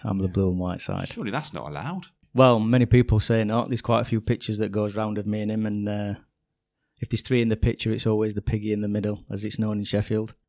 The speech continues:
Speaker 1: Um, so, yeah, we've known each other for a few years. We met at the Crucible. Ivan Ercevic introduced us at the Crucible a few years ago 'cause he's a big snooker fan. And we've just been mates. We played snooker at his house a few times.
Speaker 2: Any good?
Speaker 1: I don't know about full size, but he's all right on his own table.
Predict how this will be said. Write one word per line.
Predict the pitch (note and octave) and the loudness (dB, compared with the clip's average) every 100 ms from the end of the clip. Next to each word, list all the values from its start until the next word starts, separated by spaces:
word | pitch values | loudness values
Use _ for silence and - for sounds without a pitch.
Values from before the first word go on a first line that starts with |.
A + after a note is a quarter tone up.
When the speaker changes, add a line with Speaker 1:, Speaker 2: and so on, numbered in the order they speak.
| _ | _
Speaker 1:
Um, | G2 G#2 G#2 A2+ | -2 0 -2 -2
so, | C#3+ | 0
yeah, | D3+ G#3+ | 2 0
we've | D3+ A2+ - - | 0 -2 -4 -4
known | A2 | -2
each | G#2 | -2
other | G#2 | -2
for | G2+ G#2+ | 0 0
a | |
few | G2+ A2 | 0 0
years. | A2 A#2+ C3+ | 2 4 4
We | A2+ | 2
met | G#2+ | 0
at | |
the | G2+ | -2
Crucible. | - A#2 - A#2+ | -2 -2 2 2
Ivan | B2 A2 G#2+ G2 - | 2 0 -4 -6 -4
Ercevic | A#2 A2+ G2+ G2+ - | -2 -2 -4 -6 -6
introduced | G2 - G#2 G2 G2+ | -6 -6 -6 -6 -6
us | |
at | |
the | F2+ | -8
Crucible | - A2 - G2 | -4 -4 -2 -6
a | |
few | F#2 G2 | -4 -2
years | G#2+ G#2+ | -2 -4
ago | F#2 F#2 | -2 -4
'cause | - F2+ | -4 -8
he's | F#2 | -4
a | |
big | G2 - | -4 -4
snooker | G2 F#2+ F#2 | -6 -6 -6
fan. | - F2 - _ _ - | -6 -6 -10 _ _ -8
And | - | -6
we've | E2 | -6
just | F2 - | -8 -6
been | E2+ F2 | -6 -4
mates. | G2+ F#2+ | -4 -6
We | - | -6
played | F2 | -6
snooker | - F#2+ F2 D#2 | -4 -6 -6 -6
at | |
his | F2 | -4
house | F#2+ F2+ - | -4 -4 -4
a | |
few | - F#2 | -4 -4
times. | - F#2+ G2 G2 - - _ | -2 -4 -4 -8 -12 -18 _
Speaker 2:
Any | F#2+ G2 | -10 -6
good? | B2 D3 _ _ _ _ _ | -6 -8 _ _ _ _ _
Speaker 1:
I | G2 | -2
don't | A2 | -2
know | G#2+ | 0
about | G#2 - | -2 -2
full | G#2 G#2 | -6 -2
size, | A2 G2+ F#2 | 0 0 -2
but | - | -6
he's | G#2 | -4
all | A2 | -2
right | A2+ | -2
on | G2+ | -2
his | G2+ | -2
own | G#2 G#2+ | -2 -2
table. | G2+ F#2+ G#2 A2 | -2 -2 -2 -6